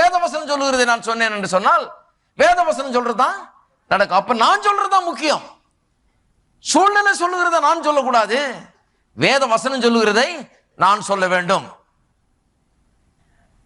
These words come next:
சூழ்நிலை சொல்றதுனாலையும் அது ஆட்டோமேட்டிக்கா ஒண்ணு நடந்துட போறதில்ல. நான் அதையே சொல்லிட்டு இருக்கும்போது எனக்கு அது நடக்க ஆரம்பிக்கிறது. வசனம் சொல்றதுனாலையும் ஆட்டோமேட்டிக்கா அது நடந்துட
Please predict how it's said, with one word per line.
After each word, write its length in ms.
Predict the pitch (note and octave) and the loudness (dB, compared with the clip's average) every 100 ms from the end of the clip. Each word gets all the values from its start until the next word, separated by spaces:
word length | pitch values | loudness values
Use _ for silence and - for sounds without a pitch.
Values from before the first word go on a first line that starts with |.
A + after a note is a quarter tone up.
| _ _ _ _ _ _ - | _ _ _ _ _ _ -10
சூழ்நிலை 560 | - E3 G3 G3 F#3 F3 | -2 2 2 2 0 2
சொல்றதுனாலையும் 760 | D#3 E3+ F3 E3+ E3+ F3 F#3+ E3+ B2+ _ _ _ _ _ _ _ _ _ _ - | 0 2 2 2 0 -2 -8 -10 -12 _ _ _ _ _ _ _ _ _ _ 0
அது 140 | E3 | 2
ஆட்டோமேட்டிக்கா 460 | D#3 D#3 D3+ C#3+ C#3+ | 2 0 -4 0 0
ஒண்ணு 180 | C#3 B2+ | 0 0
நடந்துட 240 | B2 A#2+ A2+ | 0 0 0
போறதில்ல. 360 | G#2+ G2 F2 - - - _ _ _ _ _ F#2 | -2 -4 -6 -14 -18 -20 _ _ _ _ _ -2
நான் 320 | A#2+ D3 C#3 | 2 2 0
அதையே 240 | C3 D#3 D3+ | -2 -4 -2
சொல்லிட்டு 260 | C#3+ C#3 B2 | -4 -4 -4
இருக்கும்போது 360 | A#2+ A#2+ B2+ C#3 | -4 -2 0 2
எனக்கு 200 | B2 A#2 | 0 0
அது 120 | A#2 D#3 G3+ - _ _ _ _ | 0 0 -2 -12 _ _ _ _
நடக்க 240 | B2 C#3 A#2+ | -2 -2 0
ஆரம்பிக்கிறது. 540 | G#2+ G2 F#2 F#2 F#2 - - _ _ _ _ _ | -2 -2 -8 -8 -8 -14 -18 _ _ _ _ _
வசனம் 420 | - - A#3 B3 F3+ | -2 -2 0 -2 0
சொல்றதுனாலையும் 720 | F#3 G3 - F#3+ F#3 F#3 F3+ | 0 0 -2 0 0 0 0
ஆட்டோமேட்டிக்கா 480 | D#3+ F3 E3 D#3+ E3 | -2 -2 -4 0 0
அது 120 | C#3+ | 2
நடந்துட 260 | C3+ C#3+ | -2 -2